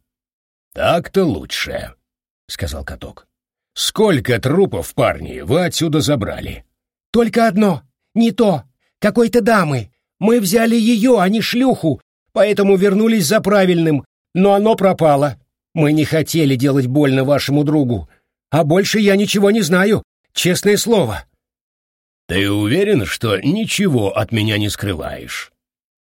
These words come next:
спросил каток. «Да, честное слово, ни за что не вру», ответил бандит. «Значит, парни, вы взяли только один труп, да?» «Да, какой-то мертвой дамы, не тот». «А пропало два»,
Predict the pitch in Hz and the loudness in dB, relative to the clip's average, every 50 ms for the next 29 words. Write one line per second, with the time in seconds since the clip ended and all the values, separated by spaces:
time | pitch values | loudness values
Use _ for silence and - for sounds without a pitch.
0 | _ _ - - - 98 - - 92 85 - - 90 - - 67 - - _ _ | _ _ -10 -8 -6 -6 -6 -4 -6 -8 -6 -6 -8 -8 -8 -12 -12 -16 _ _
1 | _ _ _ _ _ 139 151 185 180 156 - - _ _ _ _ - - 180 190 | _ _ _ _ _ 0 0 0 0 -2 -8 -14 _ _ _ _ -6 -2 -2 -2
2 | - - 190 180 - - 175 180 156 143 143 120 104 - _ _ _ _ _ _ | 0 0 0 0 0 0 2 2 2 2 0 -4 -6 -8 _ _ _ _ _ _
3 | _ _ - 165 180 185 151 175 190 - - - 202 190 170 160 156 139 139 135 | _ _ 2 4 4 4 4 2 2 0 2 2 2 2 4 2 2 2 0 0
4 | 120 - - _ _ _ _ _ _ 113 110 - 104 101 - 101 95 90 98 95 | -2 -2 -8 _ _ _ _ _ _ -4 -4 -2 -2 -4 -4 -4 -4 -4 -2 -2
5 | 95 85 76 69 - - _ _ _ _ _ _ _ _ _ _ _ _ _ _ | -2 -4 -6 -10 -12 -16 _ _ _ _ _ _ _ _ _ _ _ _ _ _
6 | _ _ _ _ _ _ - - 62 65 98 104 135 175 170 - - 190 180 - | _ _ _ _ _ _ -16 -14 -12 -6 -4 -2 -2 -2 -2 -2 -2 -4 -4 -2
7 | - 185 175 170 165 165 156 165 160 156 156 - - 101 90 120 151 143 113 85 | -2 0 2 2 2 0 0 -2 -2 -2 -4 -6 -8 -6 -2 0 0 0 0 -2
8 | 80 127 156 175 165 151 147 - 156 165 147 - 156 160 156 - 160 185 185 131 | 0 0 2 2 2 0 0 0 0 0 0 0 -2 -2 -2 0 -2 -2 0 -2
9 | 110 90 69 69 - - 78 73 - 64 - - - - 82 95 135 196 190 - | -4 -6 -6 -10 -12 -12 -12 -12 -12 -14 -14 -20 -18 -8 -2 -2 -2 -2 -2 -6
10 | _ _ _ _ _ _ _ _ _ _ 165 165 233 233 220 196 - - _ _ | _ _ _ _ _ _ _ _ _ _ -2 0 2 2 0 -2 -4 -12 _ _
11 | _ _ _ _ _ - 185 196 190 233 240 240 240 240 214 214 214 196 - 226 | _ _ _ _ _ -4 -4 0 2 0 0 2 2 2 2 2 0 0 0 0
12 | 233 185 190 180 170 170 175 170 139 - _ _ _ _ _ _ 226 262 233 190 | 0 2 2 2 2 2 0 -2 -2 -6 _ _ _ _ _ _ -2 0 0 2
13 | 247 214 151 - - - _ _ _ _ _ _ _ _ _ _ _ _ - 69 | 2 0 0 -2 -4 -14 _ _ _ _ _ _ _ _ _ _ _ _ -4 -4
14 | 92 - - - 71 78 98 95 - 90 110 147 175 185 180 135 101 76 69 - | -4 -4 -4 -8 -4 -4 -4 -4 -2 0 0 0 0 0 -2 -2 -4 -6 -6 -6
15 | 71 71 65 - - | -6 -8 -10 -12 -14